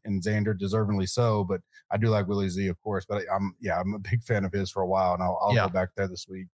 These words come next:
Speaker 2: I thought about you this week with the way the course would be, and,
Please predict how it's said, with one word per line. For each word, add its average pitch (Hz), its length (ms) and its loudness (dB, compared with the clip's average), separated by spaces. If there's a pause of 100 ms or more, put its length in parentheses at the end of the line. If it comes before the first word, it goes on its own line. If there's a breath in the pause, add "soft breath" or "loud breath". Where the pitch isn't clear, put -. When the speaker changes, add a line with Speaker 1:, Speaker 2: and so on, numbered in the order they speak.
(340)
Speaker 2:
I 143 80 2
thought 220 220 4
about 143 240 4
you 98 100 2
this 104 260 0
week 101 280 -2
with - 360 -2 (220)
the 110 60 -4
way 117 140 4
the 117 80 2
course 127 360 2
would 120 160 2
be, 131 500 4
and, 98 440 6